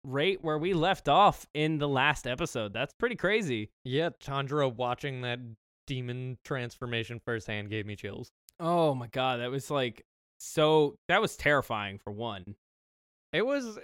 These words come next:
Speaker 2: it was, yeah, it
Speaker 1: 'Cause
Speaker 2: was
Speaker 1: of how
Speaker 2: scary.
Speaker 1: fast it <laughs> was.
Speaker 2: Well,
Speaker 1: It
Speaker 2: that's what I was thinking.
Speaker 1: it was, it was literally just a scratch. And, like,
Speaker 2: Well
Speaker 1: it, and it, I don't think the human eye could see it.
Speaker 2: Yeah, but that was, like,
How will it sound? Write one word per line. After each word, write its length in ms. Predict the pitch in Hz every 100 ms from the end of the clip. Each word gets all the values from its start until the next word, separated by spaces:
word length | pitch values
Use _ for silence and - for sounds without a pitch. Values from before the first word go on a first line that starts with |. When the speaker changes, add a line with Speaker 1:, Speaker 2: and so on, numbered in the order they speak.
| 220
Speaker 2:
it 80 | 147
was, 320 | 202 349 254
yeah, 440 | 285 254 285 277 113
it 80 | 135
Speaker 1:
'Cause 140 | 165
Speaker 2:
was 80 | -
Speaker 1:
of 100 | 151
how 260 | - 170 196
Speaker 2:
scary. 280 | 110 113 - _
Speaker 1:
fast 680 | 135 123 113 107 - - - -
it 160 | 127 107
<laughs> 0 |
was. 720 | 113 117 175 135 131 170 -
Speaker 2:
Well, 100 | 151
Speaker 1:
It 40 | 214
Speaker 2:
that's 180 | 233
what 80 | 233
I 160 | 214 226
was 200 | 254 -
thinking. 680 | - 123 107 98 101 117 131 _ _ _ _
Speaker 1:
it 120 | 143
was, 220 | 160 156 139
it 80 | 151
was 260 | 165 147 151
literally 600 | 175 185 185 147 123 110
just 340 | 135 147 -
a 100 | 113
scratch. 960 | - - - 123 123 131 - _ - - _ _ _ _ _ _ 151
And, 240 | 151 143
like, 200 | 151 147
Speaker 2:
Well 160 | 147 127 -
Speaker 1:
it, 180 | 170 170
and 240 | 175 180 180
it, 240 | 170 151 160
I 120 | 160
don't 200 | 190 208
think 180 | 208 -
the 60 |
human 520 | - - 185 180 147 -
eye 440 | 135 165 147 110 107
could 160 | 123 104
see 280 | - 190
it. 140 | 123 - _
Speaker 2:
Yeah, 320 | 175 226 196 139
but 180 | 143
that 220 | 175 208 185
was, 240 | 131 110
like, 400 | 120 101 98